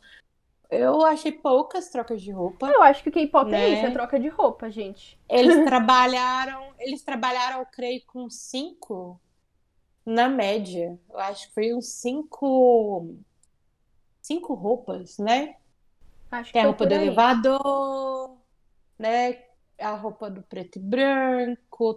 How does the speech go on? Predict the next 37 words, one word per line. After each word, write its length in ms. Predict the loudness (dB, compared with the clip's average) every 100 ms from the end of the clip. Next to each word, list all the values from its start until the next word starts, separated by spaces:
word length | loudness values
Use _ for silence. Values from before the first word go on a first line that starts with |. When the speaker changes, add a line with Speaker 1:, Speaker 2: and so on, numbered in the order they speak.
| -2
Speaker 1:
tem 220 | -2 -2
a 40 |
roupa 340 | -4 -6 -2 -2
lá 160 | -2
da 160 | -4 -6
quadra 300 | -6 -6 -8
de, 160 | -12 -18 _ -8
da 180 | -6
quadra, 540 | -4 0 0 0 -2 -2
né? 520 | -4 -4 -6 -8 -14 -14
Speaker 2:
Uhum. 360 | -8 -8 -8 -12
Speaker 1:
De 80 | -6
basquete, 880 | 0 0 0 0 0 0 -6 -18 -8
parecia. 720 | -4 -2 -4 -6 -4 -4 -6 -12 _ -20 -8
Speaker 2:
É 80 |
minha 100 | -8
Speaker 1:
A 20 | -4
de 40 |
Speaker 2:
preferida. 480 | -4 -4 -2 0 -2
Speaker 1:
basquete, 520 | -4 -6 -6 -6 -10 -16 -20 _ _ _ _ _ _ _ -4
né? 460 | 0 2 0 -4 -10 _ _ _ _ -8
Eu 160 | -6
também. 420 | -2 -2 -2 -4 -8
Speaker 2:
Amo 220 | -8 -8
aquele 220 | -2 -2
Speaker 1:
Foi, 80 | -2
Speaker 2:
cenário. 240 | -4 -6
Speaker 1:
assim, 280 | -2 -2 -2 -8 -14
Speaker 2:
Amo. 300 | -8 -6 2
Speaker 1:
eu 240 | 4 4 2
amo 300 | 0 -4 -4
moletom, 920 | -2 -2 -4 -6 _ -4 -4 -4 -12 -14
eu 200 | -12 -10
amo 280 | -10 -12 -12
moletom 680 | -12 -12 -12 -14 -14 -12
de 240 | -10 -6 -4
mim, 560 | -4 -4 -6 -8 -12